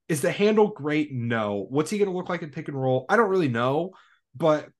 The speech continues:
he can get, like, he doesn't really need any <laughs> moves. If you set a good screen, he's gonna get to the rim. And if he gets to the rim, he's gonna manipulate the defense and either score for himself or open something up for a teammate.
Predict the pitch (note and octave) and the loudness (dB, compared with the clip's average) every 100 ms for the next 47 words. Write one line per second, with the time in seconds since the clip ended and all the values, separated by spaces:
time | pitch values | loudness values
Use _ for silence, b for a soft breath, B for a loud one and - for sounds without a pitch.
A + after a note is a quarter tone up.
0 | _ _ - - A#3+ D4+ D3+ G3 - F3+ | _ _ -16 -10 0 2 2 0 0 -2
1 | F3+ - - C4+ D4+ C4+ B3 F3 D3+ A3 | -4 -8 -4 -4 -2 -2 0 0 -2 -4
2 | B3 E3 B2 A2 B2+ F3+ D3+ A#2 - B | -4 -4 -4 -2 0 4 4 0 -6 B
3 | B F#3+ F3+ C4+ - G3 A3+ A3+ F#3+ - | B 2 2 2 0 2 2 2 0 0
4 | E3+ A3 F3+ C#3+ C3 G3 F3 F3+ F#3+ D3 | -2 0 -2 -4 -2 0 0 -2 -4 -4
5 | A#2+ B2 C#3+ C3 C3 b _ F3 F#3+ F3+ | -4 -4 -4 -4 -6 b _ -2 -2 0
6 | A3+ A3+ G3+ F3 F#3+ A#3 G#3 G#3 _ F#3 | -6 -4 -6 -4 -2 -2 -2 -8 _ -6
7 | D3 G#3 F3 E3 F#3+ F#3+ F3+ C3 F#3+ G3+ | 2 2 4 -2 -2 -2 -2 -6 -10 -8
8 | D#3 D#3 - C#3+ C#3 D3+ C3 - D#3+ F3 | -8 -10 -4 -2 2 2 2 0 -4 0
9 | G3+ F#3+ - F#3 E3+ E3 C#3 C#3+ F3+ D#3+ | -2 -2 -4 -2 -2 -2 -2 -2 -2 -4
10 | E3+ E3 D#3+ D#3 C3+ - F3 C3 C3+ | -4 -6 -4 -4 -4 -4 -2 -2 -4